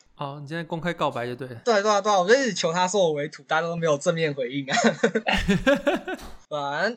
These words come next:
Speaker 2: 那他之前不是有一段时间是比较看空的嘛？
Speaker 1: 嗯。
Speaker 2: 其实有一些跟他相同论调的大神也是跟他看空，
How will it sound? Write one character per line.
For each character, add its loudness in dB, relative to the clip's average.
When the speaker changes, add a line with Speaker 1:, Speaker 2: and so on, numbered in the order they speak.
Speaker 2:
那 2
他 -2
之 -6
前 2
不 -8
是 -2
有 6
一 0
段 2
时 -6
间 2
是 -8
比 -12
较 -2
看 -4
空 -6
的 -2
嘛？ -8
Speaker 1:
嗯。 -6
Speaker 2:
其 0
实 -12
有 2
一 -2
些 2
跟 0
他 2
相 -2
同 -4
论 -2
调 4
的 4
大 0
神 -10
也 -18
是 -12
跟 -4
他 -8
看 -8
空， -18